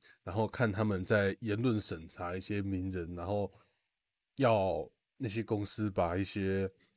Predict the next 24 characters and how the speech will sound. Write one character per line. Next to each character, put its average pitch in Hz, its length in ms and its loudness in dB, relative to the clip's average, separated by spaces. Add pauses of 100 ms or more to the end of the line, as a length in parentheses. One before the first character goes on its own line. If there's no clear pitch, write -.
(240)
名 110 260 2
词 101 320 0
去 101 240 -4
掉， 92 160 -2
像 120 320 2 (680)
Google 139 400 4
的 95 460 0
程 104 240 -2
序 110 240 0
员， 90 240 -6
他 107 140 -2
们 107 120 0
要 110 160 4
他 107 140 2
们 98 160 0
把 82 420 -4
黑 135 320 2
名 95 300 0
单 101 240 4
这 113 100 -4
个 101 80 -2
词 87 280 -8
改 78 240 -6 (100)
掉， 92 260 -2